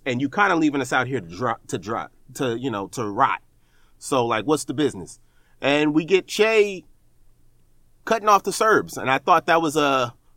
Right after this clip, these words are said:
a really strong scene on the subway where he's like, "Look, you guys ain't, ain't been acting right,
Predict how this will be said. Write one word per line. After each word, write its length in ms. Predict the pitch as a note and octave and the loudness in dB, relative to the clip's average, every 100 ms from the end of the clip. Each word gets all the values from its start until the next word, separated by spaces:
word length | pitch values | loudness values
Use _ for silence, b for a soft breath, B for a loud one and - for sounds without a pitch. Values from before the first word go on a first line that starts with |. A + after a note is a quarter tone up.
| _ | _
a 100 | B2 | -2
really 240 | B2 D#3+ C#3+ | 0 0 0
strong 360 | - D#3+ D3 | 2 0 0
scene 280 | B2 E3 D#3+ | 0 -2 0
on 120 | C#3+ | 0
the 60 | B2+ | -2
subway 600 | F3+ F3+ D3 B2+ A#2+ C3+ - _ _ - | 0 0 2 0 0 -6 -14 _ _ -18
where 720 | A#2 A#2 C3 B2+ A#2+ A#2+ E3 - _ - | -8 -4 -2 0 0 -4 -6 -16 _ -8
he's 160 | D3 | -6
like, 160 | D3+ D3 | -6 -4
"Look, 280 | G#3 A3+ - _ _ _ _ _ _ | -2 -4 -6 _ _ _ _ _ _
you 200 | A#2 D3+ | -10 -4
guys 320 | F3 D#3+ D3 | 0 0 -2
ain't, 160 | C#3+ C#3 - | -6 -6 -6
ain't 160 | D#3 | -4
been 140 | C#3+ C#3+ | -2 -2
acting 300 | G3+ - B2 | -2 -4 -4
right, 320 | G#2+ A2 | -2 -4